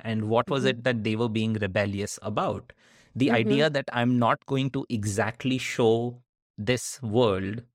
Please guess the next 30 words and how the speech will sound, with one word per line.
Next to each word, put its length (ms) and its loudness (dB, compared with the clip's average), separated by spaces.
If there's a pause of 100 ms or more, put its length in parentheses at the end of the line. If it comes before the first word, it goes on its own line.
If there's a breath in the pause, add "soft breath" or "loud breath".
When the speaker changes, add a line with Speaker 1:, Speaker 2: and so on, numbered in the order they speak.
(140)
Speaker 1:
and 160 -2
I'm 100 2
going 160 0
to 80 0
be 380 -2 (200)
impressionistic 880 -4 (360)
is 340 -2 (340)
rebellion 680 0
for 280 2
a 40 2
world 440 0 (180)
in 180 0
which 360 -2
art 260 2
was 140 -2
supposed 400 -2
to 40 -2
be 240 -4
a 60 -12
certain 400 -6
way. 220 -4 (400 loud breath)
Like, 180 -2
I 80 0
was 120 4
Speaker 2:
Mm-hmm. 40 2
Speaker 1:
also 220 2
reading 400 0
this 160 -4
thing 160 -4
about, 280 0